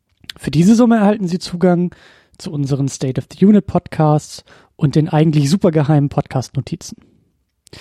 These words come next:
Darüber hinaus unterstützt uns auch noch Thomas Jaspers mit zehn Dollar im Monat. Euch allen ein großes, großes Dankeschön. Vielen Dank für eure zahlreichen Pledges auf Patreon. Ihr seid großartig.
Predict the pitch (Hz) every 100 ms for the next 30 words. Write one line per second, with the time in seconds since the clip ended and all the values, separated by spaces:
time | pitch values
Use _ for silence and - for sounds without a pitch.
0 | - - _ 165 190 233 196 180 180 196
1 | - - _ _ 165 156 - 175 - 160
2 | - - 147 - 196 185 170 147 139 -
3 | 143 - - _ _ - 151 - 143 135
4 | 117 110 131 - 135 - - - _ _
5 | _ _ _ 214 233 - 202 208 226 170
6 | 151 - 175 196 196 - 160 151 165 -
7 | 147 - - 190 - _ - _ _ _
8 | _ _ - - 254 202 208 - 180 160
9 | - 170 165 156 156 - 151 170 170 -
10 | - 175 - 208 _ _ _ _ _ 190
11 | 175 - 160 151 175 165 - -